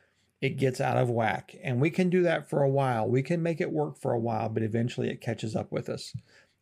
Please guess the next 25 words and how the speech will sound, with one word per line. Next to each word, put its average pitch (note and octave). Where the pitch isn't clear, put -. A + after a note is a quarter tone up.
Families C3
fall B2+
apart A#2
because A#2
priorities A2+
get A2
out A2
of G#2
balance. B2+
When C3+
we B2
have B2+
families C3+
who A#2+
put B2
all B2
their A#2+
effort B2
into A#2+
their A2+
children B2
and A2
not A2+
their A#2
marriage, A#2